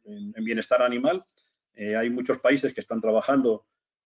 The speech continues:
que ya tienen investigaciones muy completas en, pues, en cerdas en grupo, en,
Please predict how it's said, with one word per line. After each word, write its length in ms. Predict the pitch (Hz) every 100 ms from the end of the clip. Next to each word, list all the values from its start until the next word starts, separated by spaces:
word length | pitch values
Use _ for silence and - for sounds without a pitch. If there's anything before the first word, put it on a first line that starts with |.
| -
que 80 | 113
ya 140 | 131
tienen 220 | 127 123
investigaciones 600 | 117 110 117 101 127 113
muy 240 | 113 131 139
completas 560 | 123 127 147 - -
en, 320 | 110 101 101
pues, 180 | - 92
en 100 | 90
cerdas 280 | 113 107 95
en 80 | 104
grupo, 420 | 170 175 165 160
en, 120 | 135